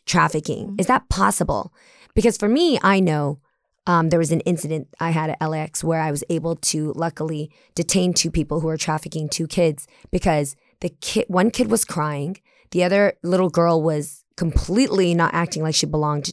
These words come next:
Speaker 1: to the mommy and daddy who were standing in front of her. The mommy and daddy were arguing, and I saw them shuffling a lot of paperwork.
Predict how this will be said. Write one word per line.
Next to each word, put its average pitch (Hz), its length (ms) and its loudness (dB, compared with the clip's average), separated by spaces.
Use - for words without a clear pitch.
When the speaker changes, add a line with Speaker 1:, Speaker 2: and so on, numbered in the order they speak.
Speaker 1:
to 160 100 -2
the 151 80 -2
mommy 151 360 2
and 139 100 0
daddy 147 240 0
who 143 80 0
were 147 80 -2
standing 147 340 -4
in 147 80 -4
front 147 200 -4
of 143 60 -8
her. 147 120 -8
The 175 80 -2
mommy 180 240 4
and 156 80 2
daddy 165 180 2
were 156 160 0
arguing, 165 420 4
and 151 80 -2
I 151 40 0
saw 156 180 0
them 151 120 -2
shuffling 160 380 0
a 151 60 -4
lot 151 160 -4
of 143 80 -8
paperwork. 165 540 0